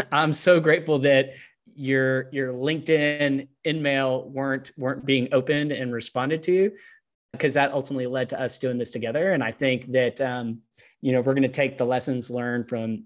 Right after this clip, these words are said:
from twenty twenty-one, and, uh, we got some really exciting things planned for twenty twenty-two. So I'm looking forward to, uh, to our second year of doing this.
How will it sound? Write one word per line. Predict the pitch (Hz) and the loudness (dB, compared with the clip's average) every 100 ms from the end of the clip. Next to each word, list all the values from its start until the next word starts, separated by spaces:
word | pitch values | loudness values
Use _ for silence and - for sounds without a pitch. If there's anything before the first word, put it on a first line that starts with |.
| - | -8
from | 120 | -6
twenty | 113 131 120 | -6 -6 -6
twenty-one, | 117 120 107 110 135 233 - _ _ _ | -6 -6 -6 -4 -4 -4 -8 _ _ _
and, | 131 123 123 120 117 | -2 2 2 2 2
uh, | 127 123 123 123 123 120 | 2 2 2 2 0 -2
we | 123 131 | 0 2
got | 131 123 | 2 2
some | - 127 | -2 -2
really | 123 120 | -2 -4
exciting | - 120 117 | -6 -8 -6
things | 110 113 101 | -6 -8 -8
planned | 110 101 | -12 -10
for | 95 | -12
twenty | - 101 | -14 -14
twenty-two. | - 101 101 113 90 | -14 -14 -10 -8 -8
So | - - | -8 -6
I'm | 101 104 | -6 -4
looking | 110 104 | -4 -6
forward | 95 104 98 - | -6 -4 -4 -4
to, | 101 101 | -6 -4
uh, | 101 95 95 _ - _ _ - | -2 -4 -6 _ -20 _ _ -2
to | 123 110 | 0 0
our | 117 | 0
second | - 131 - 98 | -2 -2 -2 -6
year | 95 101 98 | -6 -6 -6
of | 90 | -8
doing | 95 104 95 | -8 -10 -10
this. | 90 - | -10 -12